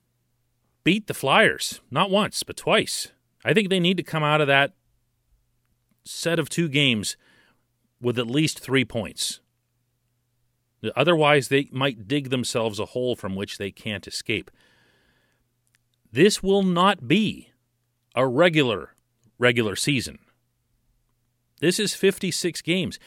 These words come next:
If you blow it through ten games, you've knocked off almost twenty percent of your schedule in what everybody, everybody fairly anticipates will be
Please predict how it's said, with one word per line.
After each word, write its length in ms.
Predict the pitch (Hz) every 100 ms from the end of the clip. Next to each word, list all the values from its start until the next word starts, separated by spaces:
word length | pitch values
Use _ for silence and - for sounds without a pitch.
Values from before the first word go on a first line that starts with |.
| - _
If 160 | 127 -
you 240 | 151 226
blow 520 | 202 156 165 190 226
it 200 | 139 - -
through 320 | - 160 190
ten 320 | - 190 202
games, 420 | 170 196 214 127 107
you've 300 | 170 214 185
knocked 320 | 190 190 -
off 260 | 208 190
almost 420 | 151 151 160 165 -
twenty 320 | - 165 190
percent 380 | 165 - 180 165
of 80 |
your 120 | 127 113
schedule 500 | - 196 196 139 127
in 160 | 127
what 160 | 123 123 -
everybody, 800 | 208 247 202 147 87 - - _ _ _
everybody 760 | - 254 214 151 101 80 65 - _ _ _ _ _ _ _ _ _ _ _ _ _ _
fairly 840 | - - 233 240 190 110 78 - _ - _ _ _
anticipates 840 | 143 143 - 226 208 - 110 92 -
will 140 | 107
be 320 | - 127 117